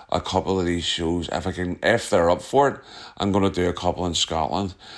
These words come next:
and do them at the Bristol bar and have this type of setup, couple of bands on, couple of singers on, couple of, you know, representatives from organisations, et cetera, et cetera,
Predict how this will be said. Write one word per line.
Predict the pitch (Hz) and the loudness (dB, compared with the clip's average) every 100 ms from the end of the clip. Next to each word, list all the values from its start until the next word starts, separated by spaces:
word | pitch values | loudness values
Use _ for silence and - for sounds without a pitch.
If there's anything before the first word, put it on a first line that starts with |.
| - - | -12 -2
and | 85 90 85 87 | 0 0 -2 0
do | 90 | 0
them | 90 87 | 2 -2
at | 85 | -2
the | |
Bristol | 87 87 - 90 | -4 -4 -4 -4
bar | 76 82 82 85 - | -4 -2 0 0 -2
and | 80 85 | -6 -6
have | 80 85 85 85 80 73 | -6 -2 0 0 -2 -4
this | 90 - | -4 -4
type | - 85 82 | -6 -8 -6
of | 80 | -4
setup, | - 85 85 87 - - 92 85 - | -4 -2 -2 -2 -6 -18 -18 -16 -6
couple | 98 90 | -4 -2
of | 90 | -2
bands | 90 82 82 82 87 | -2 -2 -4 -4 -4
on, | 85 85 82 | -4 -4 -8
couple | - - | -10 -8
of | 80 | -6
singers | - 82 85 85 90 | -4 -4 -4 -4 -2
on, | 85 85 | -2 -2
couple | 80 85 87 | -6 -8 -4
of, | 90 85 - 107 104 - | -4 -4 -10 -12 -10 -4
you | 90 | 0
know, | 92 | 2
representatives | 90 90 82 85 92 85 76 92 - | 4 4 2 -2 -2 -4 -4 -4 -6
from | 87 87 | -6 -4
organisations, | 85 82 85 80 90 82 87 85 | -4 -6 -8 -10 -10 -8 -8 -8
et | 87 | -6
cetera, | - 87 - | -4 -4 -4
et | 85 | -6
cetera, | - 87 87 90 | -4 -4 -2 -4